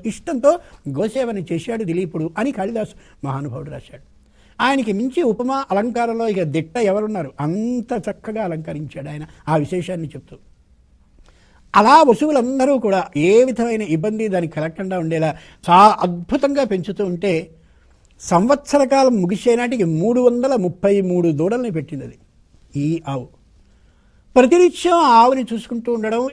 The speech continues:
ఈ పిల్లలన్నింటినీ రక్షిస్తూ ఉండడం ఎంతో సంతోషం వేసి ఆ మూడు వందల ముప్పై మూడు దూడలతో ఉన్నటువంటి ఈ గోమాతని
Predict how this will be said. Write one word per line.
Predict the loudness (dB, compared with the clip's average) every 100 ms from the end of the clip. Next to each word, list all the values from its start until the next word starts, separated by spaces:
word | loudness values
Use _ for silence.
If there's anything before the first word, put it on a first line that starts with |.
| -4
ఈ | -4
పిల్లలన్నింటినీ | -2 -4 -4 -6 -8 -8 -6
రక్షిస్తూ | -6 -8 -10 -6
ఉండడం | -6 -4 -4 -4
ఎంతో | -4 -4 0 0 0
సంతోషం | -4 -6 -6 -6
వేసి | -8 -4 -4 -4 -8 _ _ _ _ _ _ _ 2
ఆ | 4
మూడు | 4 2 4
వందల | 4 4 0
ముప్పై | 0 0 0
మూడు | 0 -2 0
దూడలతో | 2 2 0 2 4 6
ఉన్నటువంటి | 4 0 -2 -2 -2
ఈ | -2 -2
గోమాతని | 2 6 8 8 6 2 0 0 0 -2 -4